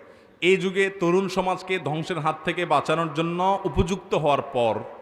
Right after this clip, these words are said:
উপযুক্ত হওয়ার পর বিলম্ব না করে দ্রুততার সাথে বিয়ে দেওয়া, এছাড়া সন্তানদেরকে ধ্বংসের হাত থেকে বাঁচানো সম্ভব না।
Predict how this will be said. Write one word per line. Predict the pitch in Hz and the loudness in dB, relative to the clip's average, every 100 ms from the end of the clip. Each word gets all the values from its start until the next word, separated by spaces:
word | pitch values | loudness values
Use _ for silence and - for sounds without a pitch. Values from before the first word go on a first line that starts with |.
| - | -8
উপযুক্ত | 160 202 208 - | -2 0 0 0
হওয়ার | 196 151 139 | 2 4 2
পর | 131 131 135 180 - - - - | 2 2 2 0 -8 -16 -20 -20
বিলম্ব | 98 185 202 233 240 | 0 8 10 10 6
না | 226 214 | 6 4
করে | - 202 | 2 0
দ্রুততার | 135 156 208 233 220 | 0 -2 2 6 6
সাথে | - 202 185 | 4 0 2
বিয়ে | 160 156 | 4 4
দেওয়া, | 139 123 110 - - - | 4 2 0 -6 -16 -8
এছাড়া | 151 190 185 | -6 -4 -2
সন্তানদেরকে | 180 160 156 147 143 - 180 226 247 - - 95 101 | -2 0 0 0 -2 -2 0 0 -2 -8 -16 -6 2
ধ্বংসের | 202 233 - 208 | 2 2 0 -2
হাত | 165 160 - | 0 -2 -2
থেকে | 156 139 | -6 -2
বাঁচানো | 117 113 120 117 113 | 0 0 -2 -4 -6
সম্ভব | - 104 104 107 151 202 254 - - - - - | -4 -4 0 2 8 10 8 4 -10 -14 -18 -20
না। | - | -20